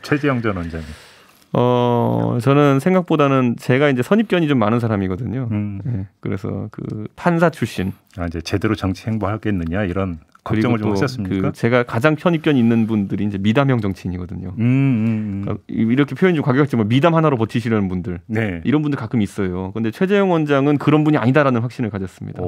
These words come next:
Speaker 1: 어떤 점에서?
Speaker 2: 아, 굉장히 전격적이세요.
Speaker 1: 어.
Speaker 2: 그러니까 판사인데 그 판단 능력에 좀 특화된 분 같은.
Speaker 1: 결단할 때 결단할 줄 안다.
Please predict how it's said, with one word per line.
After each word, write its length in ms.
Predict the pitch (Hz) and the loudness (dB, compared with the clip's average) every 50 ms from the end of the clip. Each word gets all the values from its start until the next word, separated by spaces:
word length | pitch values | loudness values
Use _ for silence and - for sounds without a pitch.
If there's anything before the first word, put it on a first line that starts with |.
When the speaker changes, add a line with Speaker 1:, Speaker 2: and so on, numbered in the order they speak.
| 78 80 | -8 -6
Speaker 1:
어떤 220 | - - 117 110 | -2 -2 -2 -2
점에서? 200 | 101 85 76 73 73 - - - - - - | -2 -4 -8 -12 -14 -18 -20 -20 -20 -6 -2
Speaker 2:
아, 80 | - 160 | 0 2
굉장히 200 | 170 220 247 254 | 4 4 4 4
전격적이세요. 720 | - 147 156 202 190 - 156 127 110 - - 92 101 98 - _ _ _ | 4 4 4 2 0 0 0 0 0 -2 -4 -8 -10 -12 -14 _ _ _
Speaker 1:
어. 560 | - 104 110 101 92 90 87 87 85 87 90 87 87 | -4 -4 -2 -2 -2 -4 -4 -6 -6 -8 -10 -12 -12
Speaker 2:
그러니까 200 | - - - - | -12 -10 -10 -8
판사인데 760 | - - 220 220 208 202 214 202 190 170 175 175 175 175 160 - - _ | -4 0 0 0 2 2 2 2 2 2 2 2 2 2 0 -2 -6 _
그 180 | - - 123 - | -6 -4 -4 -2
판단 360 | - - 233 233 226 226 214 | 0 0 2 4 4 4 4
능력에 380 | 196 190 180 165 151 135 135 | 4 2 2 2 2 2 0
좀 160 | 123 - 127 120 | 0 0 -2 -4
특화된 400 | - - - - 151 135 120 117 | -6 -6 -6 -4 -2 -2 -2 -2
분 140 | 117 110 101 | -2 -4 -4
같은. 320 | 101 - - - 98 95 95 | -4 -6 -10 -10 -12 -12 -8
Speaker 1:
결단할 520 | - 110 107 107 - 139 127 123 117 113 | -6 -6 -6 -4 -2 -2 -2 -2 -4 -6
때 100 | - 117 | -8 -10
결단할 460 | - - 95 90 - 120 110 104 104 | -10 -8 -10 -8 -6 -6 -6 -6 -6
줄 140 | - - 101 | -6 -6 -6
안다. 400 | 85 80 82 87 98 95 - - | -6 -4 -4 -4 -4 -4 -6 -10